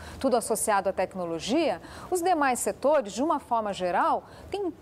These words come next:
medo de dar um passo qualquer. Né? Como é que você vai decidir por novas plantas? Como é que você vai decidir por, é, é, é, investimentos, enfim, em pessoas, em tecnologia, é, se você não sabe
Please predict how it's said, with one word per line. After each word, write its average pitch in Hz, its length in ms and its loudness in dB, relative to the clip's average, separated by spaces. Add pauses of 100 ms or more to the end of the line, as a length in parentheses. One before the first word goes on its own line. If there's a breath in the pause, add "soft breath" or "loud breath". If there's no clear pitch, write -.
medo 370 260 0
de 359 120 0
dar 359 100 4
um 415 120 -6
passo 339 360 0
qualquer. 330 540 2 (500)
Né? 269 260 2 (180 loud breath)
Como 269 160 2
é 359 60 4
que 359 140 0
você 320 260 2
vai 262 260 2
decidir 226 520 -2
por 233 180 -4
novas 220 420 0
plantas? 233 520 0
Como 233 180 0
é 277 80 0
que - 80 -4
você 254 320 2
vai 226 240 2
decidir 202 560 -2 (300 loud breath)
por, 226 180 2
é, 202 60 0
é, 214 640 4
é, 214 180 2
investimentos, 220 800 0 (440 loud breath)
enfim, 214 500 0 (160 loud breath)
em 214 80 0
pessoas, 202 960 2
em 208 220 -6
tecnologia, 208 1300 0 (260 loud breath)
é, 220 380 2
se 294 180 -4
você 330 380 0
não 427 120 -4
sabe 359 600 0